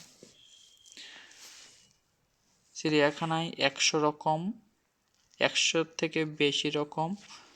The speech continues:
প্রাণী আছে। তুয়ান, শর্ট। সাজেন শি জাইতুয়ান,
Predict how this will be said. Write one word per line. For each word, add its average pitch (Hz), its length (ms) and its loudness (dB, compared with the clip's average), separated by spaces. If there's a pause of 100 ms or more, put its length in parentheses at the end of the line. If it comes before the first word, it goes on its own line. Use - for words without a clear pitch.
(480)
প্রাণী 147 320 6
আছে। - 320 -2 (1400)
তুয়ান, 127 540 2 (480)
শর্ট। - 720 0 (1800)
সাজেন 175 560 2
শি 170 420 2 (200)
জাইতুয়ান, 139 840 2